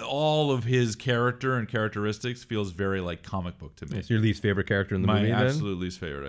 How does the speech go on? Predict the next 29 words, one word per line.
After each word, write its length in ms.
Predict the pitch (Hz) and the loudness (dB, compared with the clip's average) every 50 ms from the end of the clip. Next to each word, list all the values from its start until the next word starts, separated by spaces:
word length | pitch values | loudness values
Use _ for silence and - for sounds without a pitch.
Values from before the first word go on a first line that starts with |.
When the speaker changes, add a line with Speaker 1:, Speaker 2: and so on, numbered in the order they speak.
| 90 | -8
Speaker 1:
I 20 | 92 | -6
think. 200 | 320 370 370 - | -4 -2 -2 0
Speaker 2:
Okay. 160 | 95 101 107 - _ _ _ _ _ - | -2 -2 -4 -8 _ _ _ _ _ 0
Wasn't 220 | 185 214 175 170 | 2 4 4 6
my 120 | 151 139 127 | 6 6 6
favorite, 480 | 135 143 123 123 120 139 147 - - | 6 6 6 6 6 6 4 2 2
but 260 | - 120 113 107 - 139 - | 2 2 2 2 0 -4 -2
again, 200 | 120 113 113 104 | 0 2 2 4
he's 220 | 107 120 113 104 | 4 2 2 0
fifty 100 | - - - 123 | -4 -4 -4 -2
fifty. 140 | - - 98 | -2 -2 -2
Speaker 1:
He's 120 | 185 180 | -2 0
my 120 | 202 214 214 | 0 0 2
least 260 | 208 220 220 - - | 2 2 2 2 2
favorite, 240 | 202 185 170 165 147 | 2 2 4 4 4
like, 120 | 139 127 98 101 | 2 2 0 0
real 260 | 104 123 131 123 107 | 2 2 4 2 2
character. 340 | - 101 92 85 80 - 101 | 0 -4 -6 -6 -6 -8 -6
There's 120 | 104 113 - | -6 -6 -2
people 240 | - 139 - 123 113 | 0 0 0 2 2
Speaker 2:
Yeah. 60 | 104 | 0
Speaker 1:
I 40 | 101 | 0
don't 140 | 104 107 | 0 0
like 240 | 92 92 95 98 92 | 0 -2 -2 -2 -4
or, 140 | 95 95 87 85 98 | -4 -8 -10 -10 -10
or, 100 | 104 95 90 101 87 - 101 | -8 -6 -6 -6 -6 -6 -8
or 20 | |
connections, 400 | 98 - 104 101 92 - 95 82 | -6 -4 -4 -4 -4 -4 -8 -8
but 160 | - 101 - | -8 -8 -8